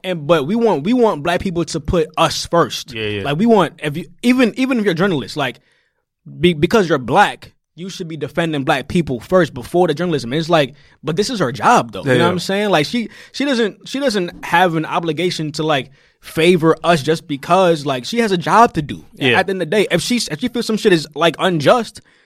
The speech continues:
Speaker 1: talk about it. It doesn't matter who it is, really. You know what I mean? I don't, I'm not gonna say Gayle King just has to always stick up for us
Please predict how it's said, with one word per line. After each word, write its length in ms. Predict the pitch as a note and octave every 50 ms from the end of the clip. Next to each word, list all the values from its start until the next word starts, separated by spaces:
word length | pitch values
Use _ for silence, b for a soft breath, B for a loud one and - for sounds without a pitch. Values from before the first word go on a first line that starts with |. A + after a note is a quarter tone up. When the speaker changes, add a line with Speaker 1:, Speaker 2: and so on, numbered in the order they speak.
| b b
Speaker 1:
talk 220 | - - C#4+ - -
about 260 | A#3+ G3+ G3+ D#3+ D#3
it. 40 | G#3
It 20 |
doesn't 180 | A#3 G#3+ G#3 G#3
matter 240 | A3 A3 G3+ F#3
who 220 | F3 G3 A3 A3 G3+
it 100 | F3+ E3+
is, 220 | A3+ C#4+ C4 D#3+
really. 240 | C3+ C#3 B2 G2 F2+
You 60 | G2 B2
know 80 | D3+
what 40 | E3+
I 80 | F3+ F#3
mean? 200 | F#3+ G3+ G3 -
I 180 | - E3 G3+ A3
don't, 140 | A3+ G3 -
I'm 140 | - G3 A3+
not 200 | A#3+ A3+ A3+ A3
gonna 180 | - G#3+ G3+ G3
say 320 | F3 - G#3 G#3 G3+ G3 b b b b b b b -
Gayle 200 | E3+ F#3 F#3+ -
King 260 | - G3 F#3 F3 D3+
just 160 | C3+ F3 D#3 -
has 280 | - D3 E3 F3 - -
to 100 | - E3+
always 400 | - - F3+ F3 D#3+ D#3+ E3 D#3
stick 300 | - - F#3+ F3+ D3 F3
up 140 | D#3+ D#3 C#3+
for 140 | - C#3 - -
us 340 | D3 D#3+ D#3 C#3+ - -